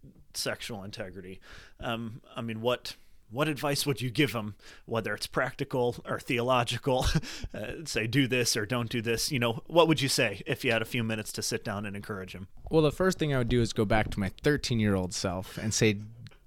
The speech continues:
Speaker 2: "Don't get into it." So if you have been someone that have either just newly been exposed to it and now you're struggling with just the fear, um, the adrenaline rush, and just, I remember the first time just being afraid, not knowing who to talk to.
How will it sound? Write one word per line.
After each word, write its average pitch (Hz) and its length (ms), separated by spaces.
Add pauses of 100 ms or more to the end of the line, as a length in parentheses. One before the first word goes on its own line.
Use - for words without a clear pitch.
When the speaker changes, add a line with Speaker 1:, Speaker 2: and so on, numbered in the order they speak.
(300)
Speaker 2:
"Don't 135 680 (100)
get 110 180
into 101 380
it." 92 120
So - 180
if 107 120
you 135 220
have 123 80
been 123 160
someone 120 460
that 107 120
have 95 240
either 107 240
just 98 240
newly 123 560
been 110 160
exposed 127 680
to 123 180
it 127 180
and 98 180
now 110 220
you're 104 160
struggling 107 480
with 98 120
just - 240
the 95 60
fear, 127 640 (540)
um, 101 480 (100)
the 104 380
adrenaline 113 720
rush, 139 480
and 101 220
just, 98 340
I 90 60
remember 110 280
the 101 80
first - 280
time 101 160
just - 260
being 101 240
afraid, 101 340
not 101 200
knowing 101 300
who 104 120
to 107 100
talk 104 340
to. 95 280